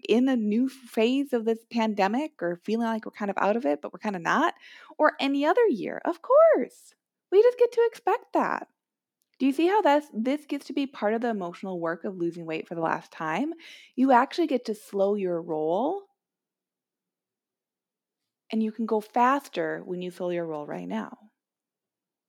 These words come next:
So when you're practicing setting a goal weight, first off, I want you to, like, just play around with the idea of having a goal weight. For some people, that goal weight,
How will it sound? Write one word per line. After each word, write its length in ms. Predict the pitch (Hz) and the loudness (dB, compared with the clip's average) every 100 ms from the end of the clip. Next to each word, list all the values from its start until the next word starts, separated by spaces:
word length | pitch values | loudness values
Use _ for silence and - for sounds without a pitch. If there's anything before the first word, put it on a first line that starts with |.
| _ _ _ _ _ _ _ _ _ _ _ _ _ _ | _ _ _ _ _ _ _ _ _ _ _ _ _ _
So 140 | 202 | -8
when 340 | 185 220 254 | -2 0 2
you're 140 | 285 302 | 0 0
practicing 960 | 302 302 403 339 277 160 160 190 254 - _ _ - | 4 4 4 -2 -6 -8 -12 -8 -8 -10 _ _ 0
setting 260 | 240 240 | 2 2
a 60 | 233 | 0
goal 360 | 214 220 254 | 0 2 2
weight, 380 | 240 - - - | 0 -2 -6 -10
first 320 | - 349 359 | -4 -2 0
off, 140 | 233 233 | 0 2
I 80 | 220 | 0
want 440 | 214 240 302 - | 0 0 0 -4
you 280 | 190 180 185 - | -4 -4 -6 -2
to, 100 | 254 | 0
like, 240 | 254 - - - - | 0 -4 -16 -20 -2
just 240 | 440 - | -2 -2
play 260 | - 269 302 | 0 2 4
around 320 | 247 220 240 | 4 2 0
with 100 | 240 | 0
the 140 | 240 | 2
idea 440 | 196 180 160 160 196 | 2 0 -2 -2 -2
of 80 | 220 | 0
having 240 | 262 277 | 0 0
a 40 | |
goal 200 | 269 277 | 0 0
weight. 260 | 277 330 330 - - - - - _ _ | 2 -2 -4 -12 -20 -20 -20 -20 _ _
For 200 | - 311 | 0 0
some 520 | 302 - 311 370 403 | 0 0 0 0 -4
people, 680 | - 196 190 156 156 208 220 - _ _ 208 | -6 -6 -4 -4 -4 -6 -8 -14 _ _ 2
that 300 | 226 277 - | 4 4 4
goal 260 | 226 240 | 2 4
weight, 540 | 202 151 101 - - | 2 0 -2 -4 -14